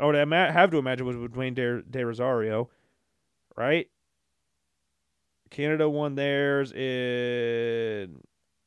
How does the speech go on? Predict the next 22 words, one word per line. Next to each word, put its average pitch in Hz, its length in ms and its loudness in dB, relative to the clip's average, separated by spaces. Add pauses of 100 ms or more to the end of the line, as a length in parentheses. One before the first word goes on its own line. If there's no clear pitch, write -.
(520)
champions. 113 560 -8
Hold 113 220 -6
on. 107 200 -12 (400)
In 151 200 -4
two 214 220 -2
thousand, 147 800 0 (540)
the 139 80 -6
two 208 240 -2
thousand 175 540 4
Gold 127 240 -2
Cup. 120 160 -6
I 165 80 -2
would 180 100 -4
have, 156 320 -10
Dwayne 180 240 -6
De 127 140 -4
Rosario 107 360 -4
had 113 200 -6
to 104 40 -12
be 104 80 -8
there, 101 140 -8
right? 120 240 -6